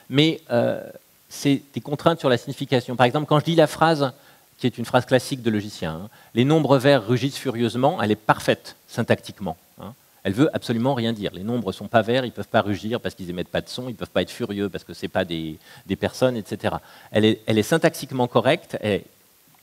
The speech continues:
au sens de la grammaire des concepts, elle veut rien dire. Et donc la grammaire du pourquoi, c'est l'idée qu'il y a des registres de signification de la question pourquoi, et que si vous les mélangez, comme là dans, dans mon, dans mon exemple, là on mélange les nombres et puis, euh, les, les, les, les sentiments,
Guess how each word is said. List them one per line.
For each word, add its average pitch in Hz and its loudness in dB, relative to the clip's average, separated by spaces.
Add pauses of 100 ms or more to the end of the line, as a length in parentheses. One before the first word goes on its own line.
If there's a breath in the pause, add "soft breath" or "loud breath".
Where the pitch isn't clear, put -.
(320)
au 165 6
sens 170 2
de 135 2
la 120 6
grammaire 120 2
des 113 -4
concepts, - -4
elle 110 2
veut 98 0
rien 90 -6
dire. 80 -8 (380 loud breath)
Et 113 2
donc 135 2
la 139 6
grammaire 165 6
du 143 -6
pourquoi, 151 2
c'est 143 0 (300 loud breath)
l'idée 117 4
qu'il - -4
y 127 6
a 113 0
des 117 2
registres 147 2
de 110 -2
signification 131 -4
de 139 -14
la 110 -2
question 120 -12
pourquoi, 110 -6 (300 soft breath)
et - -14
que 104 -6
si - -6
vous 139 -2
les 147 6
mélangez, 139 2 (100)
comme 101 0
là 110 6
dans, 98 -4
dans 92 -6
mon, 98 -6
dans 104 2
mon 101 0
exemple, 107 -4
là 110 4
on 110 0
mélange 92 -2
les 95 -2
nombres 107 2
et 87 -14
puis, 92 -10
euh, 78 -4 (580)
les, 50 -16
les, 50 -18
les, - -12
les 82 -12
sentiments, 110 -6